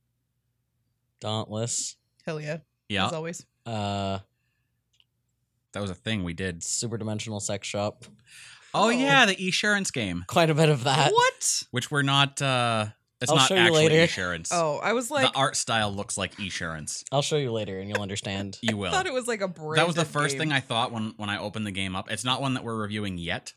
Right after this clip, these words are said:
Speaker 2: Mm-hmm.
Speaker 1: It's on the list.
Speaker 3: Uh, it's, it's there.
Speaker 1: And I still play it, and it's so good.
Speaker 3: Um, yeah.
Speaker 2: Hell yeah.
Speaker 1: Uh, I play Ingress.
Speaker 3: Yes,
Speaker 1: 'Cause I
Speaker 3: there were
Speaker 1: found
Speaker 3: so many
Speaker 1: out,
Speaker 3: portals.
Speaker 1: <laughs> I found out that all of Rockland is unclaimed.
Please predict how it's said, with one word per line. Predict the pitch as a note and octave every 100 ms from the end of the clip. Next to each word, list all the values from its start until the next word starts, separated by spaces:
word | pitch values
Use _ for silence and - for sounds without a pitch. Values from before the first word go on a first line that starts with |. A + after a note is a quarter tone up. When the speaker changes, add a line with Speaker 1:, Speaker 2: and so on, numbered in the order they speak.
| -
Speaker 2:
Mm-hmm. | G#3 F#3 D#3+ -
Speaker 1:
It's | D3 D3+
on | C3+
the |
list. | E2+ B1+ - -
Speaker 3:
Uh, | G2+ F#2 F2+ -
it's, | A2+ -
it's | A#2+ A2
there. | G#2 E2 D2+ _ -
Speaker 1:
And | D3
I | C#3
still | -
play | B2 A2+ G2
it, | C#2+
and | G2
it's | - - -
so |
good. | G2 F#2 E2+ D#2+
Speaker 3:
Um, | D#2+ _ _ _ _ _ G#2
yeah. | G2 E2 D2 _ _ _ _ _ - _ _ E3
Speaker 2:
Hell | A#2+
yeah. | - E3+ _ _ _ _ _ _ _
Speaker 1:
Uh, | - G#2 G2+ G2
I | -
play | G#2+ A#2 F#2
Ingress. | A#2+ A2 F#2 B2 - - _ _ _ _ _ _ _ _
Speaker 3:
Yes, | F#2 A2+ B2+ A#2+
Speaker 1:
'Cause |
I |
Speaker 3:
there | C3
were | D3
Speaker 1:
found | D3 D#3
Speaker 3:
so |
many | D#3 D#3
Speaker 1:
out, | D#3
Speaker 3:
portals. | D#3 E3+ E3+ C#3+
Speaker 1:
<laughs> | - -
I | F#3+
found | - G3 F3+
out | F#3 E3+
that | E3
all | D3+ D3+
of | C#3+
Rockland | C#3 C3+ C3+ B2+
is | A#2+
unclaimed. | A#2+ A#2+ - B2+ A#2 B2 C3+